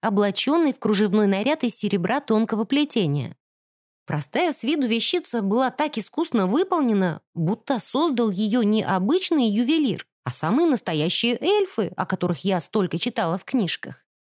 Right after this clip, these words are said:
Телефонный звонок заставил меня вздрогнуть и поспешно вернуть удлинённую цепочку на шею. На экране смартфона высветилась довольная физиономия моей лучшей подруги Майки.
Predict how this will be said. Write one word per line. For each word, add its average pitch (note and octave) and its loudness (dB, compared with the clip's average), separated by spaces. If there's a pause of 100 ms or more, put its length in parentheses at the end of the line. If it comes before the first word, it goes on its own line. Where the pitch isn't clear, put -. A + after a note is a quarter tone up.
(640)
Телефонный C#4+ 2
звонок G3+ 2
заставил B3+ 0
меня B3 4
вздрогнуть C#4 0
и D4 -2
поспешно D4 0
вернуть B3+ 2
удлинённую F#3 2
цепочку - -2
на F3+ 2
шею. D3+ -4 (760)
На G3 4
экране F#3+ 0
смартфона F#3 0
высветилась F#3+ 0
довольная G3 2
физиономия A3+ 2
моей G3+ 2
лучшей F3 -2
подруги E3+ 0
Майки. D#3+ 0